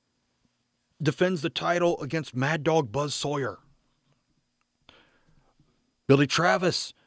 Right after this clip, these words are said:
and Ace Darling from Motor City Wrestling are in a match. Eric Embry faces off against the Italian Stallion, again featuring a duo from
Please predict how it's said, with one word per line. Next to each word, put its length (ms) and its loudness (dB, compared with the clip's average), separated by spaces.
and 160 -4
Ace 200 2
Darling 580 4
from 380 2
Motor 220 6
City 260 0
Wrestling 560 0
are 260 -8
in 100 -6
a 60 -2
match. 440 -6
Eric 220 4
Embry 300 6
faces 300 2
off 160 0
against 220 -2
the 60 -2
Italian 420 -4
Stallion, 560 -4
again 380 0
featuring 760 0
a 280 4
duo 480 6
from 680 -4